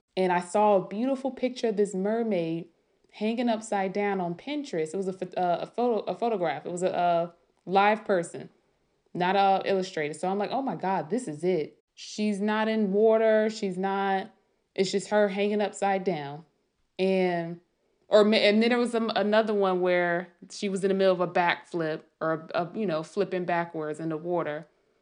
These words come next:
So you can see just the outstretch of her, her, uh, fin and everything, just the hair flowing, the fin is stretched out, and, you know, whatever.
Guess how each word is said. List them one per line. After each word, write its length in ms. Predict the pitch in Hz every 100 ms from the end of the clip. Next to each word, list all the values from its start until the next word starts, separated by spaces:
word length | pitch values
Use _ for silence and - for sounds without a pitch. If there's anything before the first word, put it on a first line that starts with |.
| _
So 160 | - 185
you 180 | 180 196
can 140 | 196
see 580 | 185 202 190 185 185 185 _ _ _ _ _ _ _ -
just 220 | 214 220
the 140 | 196 -
outstretch 640 | 170 - - - 185 180
of 140 | 170 160
her, 240 | 160 151 160 -
her, 260 | 175 -
uh, 200 | 165 160
fin 360 | 160 - 190 185
and 140 | 185
everything, 460 | 180 170 175 - 202
just 180 | 214 214
the 80 | 185
hair 320 | 214 214 214
flowing, 540 | 214 208 202 208 202
the 80 | 170
fin 320 | - 214 208
is 120 | 202
stretched 440 | - 202 196 - -
out, 340 | 202 202 196
and, 140 | 175 175
you 120 | 226
know, 160 | 185 160
whatever. 560 | 208 196 170 147 165